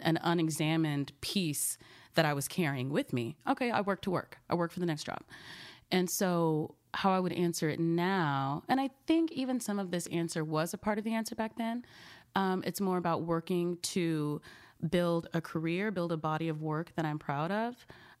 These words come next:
um, build s-, build a collection of choices and collaborators that I find fulfilling and that feed me.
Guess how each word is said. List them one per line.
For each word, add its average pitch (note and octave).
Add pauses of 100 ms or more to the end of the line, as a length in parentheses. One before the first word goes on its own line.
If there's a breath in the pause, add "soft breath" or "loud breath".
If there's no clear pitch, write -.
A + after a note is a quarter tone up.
(120)
um, D#3+
build E3+
s-, - (100)
build E3+ (160)
a F3+
collection E3 (100)
of D3+
choices D#3
and D3 (460 loud breath)
collaborators D#3 (360 loud breath)
that D#3
I D3
find D3
fulfilling C#3+ (600 soft breath)
and D3+
that -
feed D3+
me. G3+